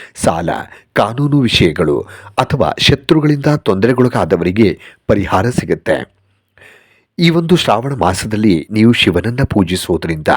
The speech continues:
ಮನಸ್ಸು ಶಾಂತವಾಗುತ್ತೆ ಮತ್ತು ಬಲ ಬರುತ್ತೆ. ಭೂಮಿ, ಮನೆ, ಕಾರು ಅಥವಾ ಹೂಡಿಕೆಯಲ್ಲಿ ಲಾಭದ ಸಾಧ್ಯತೆಗಳಿವೆ. ವೃಶ್ಚಿಕ ರಾಶಿಯವರ ಅಧಿಪತಿ ಮಂಗಳ ಗ್ರಹ. ಶ್ರಾವಣ ಮಾಸದಲ್ಲಿ ನೀವು ಮಂಗಳನ ಶಕ್ತಿ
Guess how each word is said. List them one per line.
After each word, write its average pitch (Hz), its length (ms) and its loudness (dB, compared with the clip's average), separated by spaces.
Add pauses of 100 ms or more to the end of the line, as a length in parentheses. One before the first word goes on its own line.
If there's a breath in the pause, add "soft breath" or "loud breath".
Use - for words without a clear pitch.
(540 loud breath)
ಮನಸ್ಸು 113 580 0
ಶಾಂತವಾಗುತ್ತೆ 87 1040 -4 (300 loud breath)
ಮತ್ತು 143 280 2
ಬಲ 107 280 0
ಬರುತ್ತೆ. - 640 0 (360 soft breath)
ಭೂಮಿ, 90 520 0
ಮನೆ, 95 440 -2 (100)
ಕಾರು 92 420 -2 (140)
ಅಥವಾ 110 420 -2 (280 loud breath)
ಹೂಡಿಕೆಯಲ್ಲಿ 165 760 2
ಲಾಭದ 98 440 2
ಸಾಧ್ಯತೆಗಳಿವೆ. 87 1040 0 (420 loud breath)
ವೃಶ್ಚಿಕ 104 380 0
ರಾಶಿಯವರ 82 440 0
ಅಧಿಪತಿ - 880 -2
ಮಂಗಳ 104 400 -2
ಗ್ರಹ. - 400 -2 (480 loud breath)
ಶ್ರಾವಣ 95 380 0
ಮಾಸದಲ್ಲಿ 87 800 -2 (280 loud breath)
ನೀವು 143 300 4
ಮಂಗಳನ 127 600 0
ಶಕ್ತಿ 101 640 -2